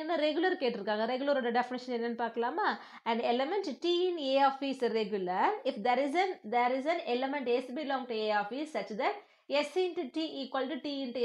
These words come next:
S equal to one. The regular is nothing but invertible. இங்க ரெகுலர் லீனியர் டிரான்ஸ்ஃபார்மேஷன் கேட்டாங்க. இதுவே உங்களுக்கு, ம், ஏப்ரலா? ஆ, நவம்பர் ட்வென்டி த்ரீல வந்து டிஃபைன் இன்வெர்ட்டிபிள் கேட்டிருக்காங்க.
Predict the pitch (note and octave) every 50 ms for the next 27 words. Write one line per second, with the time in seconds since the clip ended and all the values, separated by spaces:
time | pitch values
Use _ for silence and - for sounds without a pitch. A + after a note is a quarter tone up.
0 | A#3 A3+ - B3+ A3+ - - A3 A3 G#3+ - C#4 A3+ G3+ G3 F#3 F3+ F3 F3 -
1 | - _ _ _ _ _ _ _ _ _ _ _ _ _ _ _ _ _ _ _
2 | _ _ _ _ _ _ _ _ _ _ _ _ _ _ _ _ _ _ _ _
3 | _ _ _ _ _ _ _ _ _ _ _ _ _ - - B3 C#4 C4+ C#4 C#4
4 | E4 F4+ G4 G4 F#4+ F4+ F4 E4 D#4+ E4 E4 D#4 D#4+ E4+ C#4+ D4 C#4+ C#4+ C#4 D#4
5 | D4 D4 C#4+ A#3 A3 G#3 F#3+ F#3+ G#3+ A#3 A#3 A#3 A#3+ A#3+ B3 C#4+ D#4 D#4+ D#4 D4+
6 | C#4 C#4+ C#4+ C#4 C#4 C4 C4 C4 C4 C4+ C4 B3 B3 C4 B3 C4 B3 B3 B3+ B3+
7 | C4+ E4+ G4 G4 - - - - - - C#4 B3 C#4+ D4+ D#4 D#4 C#4+ C#4+ C#4 B3+
8 | - C4+ B3+ B3 B3 A#3+ A#3+ A#3+ A#3 A#3+ B3 A#3+ B3 - _ _ _ _ _ _
9 | _ _ _ _ _ _ _ _ _ - - - G3 G#3 G#3+ G#3 - - A#3+ A#3+
10 | A#3+ A#3 A3 A3+ A#3 G#3 F#3+ F#3 E3+ - _ _ _ _ _ _ _ _ _ _
11 | _ _ _ _ _ _ _ _ - A#3+ B3 A#3+ B3 C4+ D4+ F4 F#4 F#4+ G4+ G4+
12 | D4 C#4+ C#4 C#4 D4 C4 D4+ D4 C#4 C#4 E4 E4+ C#4+ D#4 D#4 D#4 F#4+ F4 D#4 D#4
13 | C#4+ C#4 C#4 C#4 - C#4 A#3 B3+ B3+ B3+ B3+ A3 F#3+ A3+ G3 G3 G3 F#3 F3+ F3